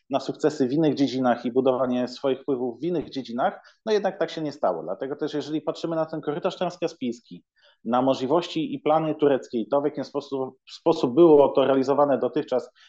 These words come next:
a jak może być realizowane w przyszłości, to z całą pewnością możemy podsumować to tym, że potencjał jest ogromny. Wszystko jednak zależy od tego, jakie możliwości będą, będzie miała Turcja. Tutaj jest wiele znaków zapytania związanych z sytuacją gospodarczą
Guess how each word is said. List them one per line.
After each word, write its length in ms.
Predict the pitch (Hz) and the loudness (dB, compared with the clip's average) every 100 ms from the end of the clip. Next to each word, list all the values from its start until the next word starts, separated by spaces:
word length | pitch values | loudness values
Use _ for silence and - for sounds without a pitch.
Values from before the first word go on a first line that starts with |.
| _ | _
a 80 | 139 | 0
jak 160 | 175 | 0
może 180 | 180 156 | 0 -2
być 140 | 147 147 | -4 -2
realizowane 500 | 143 127 131 135 131 | -2 0 -2 -2 -4
w 20 | |
przyszłości, 520 | - 127 113 - 175 | -8 -4 -4 -2 -4
to 100 | 165 | -4
z 140 | - | -8
całą 160 | - 180 | -4 -4
pewnością 360 | 175 170 165 170 | -2 -6 -4 -6
możemy 260 | 156 165 | -4 -4
podsumować 420 | 165 165 156 151 | -4 -4 -4 -4
to 80 | 139 | -6
tym, 220 | - 165 196 _ _ _ | -8 -8 -8 _ _ _
że 140 | 113 139 | -6 0
potencjał 480 | - 196 190 160 | 2 2 2 4
jest 320 | 151 156 - _ _ | 4 2 -4 _ _
ogromny. 540 | 175 160 170 196 170 - - | 2 4 4 4 0 -10 -10
Wszystko 300 | 175 - 185 | -10 0 0
jednak 200 | 175 147 | 2 -2
zależy 320 | 170 165 151 | 0 0 -2
od 140 | 156 | -4
tego, 340 | 160 151 160 - _ _ _ - | -2 0 -2 -4 _ _ _ -2
jakie 300 | 151 160 170 | 0 2 0
możliwości 480 | 151 147 156 156 | 0 -2 -4 -4
będą, 360 | 151 147 139 135 | -4 -2 0 0
będzie 240 | 147 143 | -2 -4
miała 180 | 139 131 | -2 -2
Turcja. 640 | - 117 - 117 165 208 - | 0 -4 0 0 0 -2 -10
Tutaj 200 | - 165 | -6 0
jest 140 | 139 120 | 0 2
wiele 200 | 127 120 | 2 4
znaków 300 | 113 120 113 | 0 -6 -8
zapytania 580 | 120 127 123 113 110 107 | -6 -2 -2 0 0 -2
związanych 460 | 117 117 117 110 | -2 -4 -4 -4
z 40 | - | -6
sytuacją 340 | 117 117 117 | -2 0 0
gospodarczą 840 | 110 - 113 98 98 - 190 233 | -6 -4 -4 -2 -4 -2 -2 -2